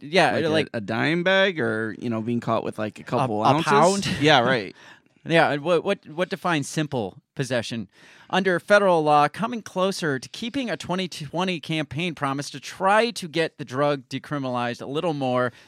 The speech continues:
Speaker 1: than a month before midterm election. I mean, they call it out right there.
Speaker 2: Yeah.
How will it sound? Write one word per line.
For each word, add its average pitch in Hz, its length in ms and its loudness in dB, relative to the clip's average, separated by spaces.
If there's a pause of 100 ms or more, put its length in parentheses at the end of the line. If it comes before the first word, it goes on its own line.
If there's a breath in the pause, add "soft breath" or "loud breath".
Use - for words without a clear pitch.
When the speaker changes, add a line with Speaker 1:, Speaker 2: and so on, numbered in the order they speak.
Speaker 1:
than 131 120 -4
a 127 60 -4
month 139 320 -2
before 131 320 -4
midterm 123 460 -4
election. 113 400 -2
I 185 80 0
mean, 247 140 -6
they 240 140 0
call 185 240 4
it 147 60 4
out 143 160 4
right 120 180 -2
there. 113 200 0
Speaker 2:
Yeah. 127 240 6